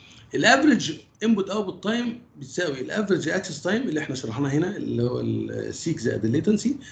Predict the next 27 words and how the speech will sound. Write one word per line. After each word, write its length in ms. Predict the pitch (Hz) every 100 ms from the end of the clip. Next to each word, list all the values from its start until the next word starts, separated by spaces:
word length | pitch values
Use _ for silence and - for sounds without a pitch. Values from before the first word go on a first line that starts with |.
| - 117
زائد 360 | 156 180 143
ايه؟ 260 | 156 165 156 - 139
الترانسفير 580 | 139 220 320 - -
تايم، 140 | 202 202 - _ _ _ _ _ _ _ -
زائد 360 | 123 214 247 196
وقت 220 | 247 226
ضايع 280 | 180 220 185
في 280 | 160 196 190
الكنترولر. 600 | - 170 156 175 160 120
الكنترولر 440 | 127 139 170 185
ديسك 260 | 156 202 190
ليه 120 | 202
كنترولر 560 | 185 151 165 220 - - - - _ _ 117
اللي 100 | 147
هو 100 | 156
بيتحكم 380 | 147 190 190
في 100 | 151
مجموعه 360 | 143 131 175 160
البفر. 440 | 147 165 185 120 - - -
الكمبيوتر 600 | 123 - 131 156 180 135 - - 120
بيبعت 480 | 165 165 139 - 139
داتا 300 | 180 202 226
بتتجمع 540 | - 123 151 165 127
في 120 | -
بفر 400 | 127 180 202 196
اللي 140 | 147 147
بي-، 260 | 190 190